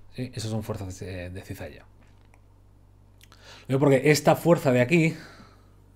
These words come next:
se suele ignorar. En la mayoría de los análisis biomecánicos, eh, no se, eh, no se atiende a, vamos a llamarlo artrocinemática, o sea, qué pasa dentro de la articulación, ¿sí? Pero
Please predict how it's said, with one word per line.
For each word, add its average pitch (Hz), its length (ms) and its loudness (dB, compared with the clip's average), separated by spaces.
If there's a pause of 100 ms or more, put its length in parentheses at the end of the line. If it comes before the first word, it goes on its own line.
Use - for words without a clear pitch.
(880)
se - 160 -10
suele 123 160 0
ignorar. 123 460 0
En 98 300 -6
la 92 120 -6
mayoría 110 340 0
de 143 60 2
los 135 200 2
análisis 131 500 -2
biomecánicos, 127 800 -2
eh, 104 220 -6
no 113 200 -4
se, 135 280 -6
eh, 104 140 -8
no 110 160 -4
se 135 160 -4
atiende 131 640 0 (420)
a, 85 480 -12 (560)
vamos 92 240 -10
a 107 40 -6
llamarlo 107 360 -4
artrocinemática, 113 800 -4
o 107 60 -4
sea, 95 180 -10
qué 123 120 -6
pasa 120 220 -4
dentro 123 160 -2
de 127 40 0
la 123 40 0
articulación, 95 640 -6
¿sí? 156 140 -6 (460)
Pero 110 340 -2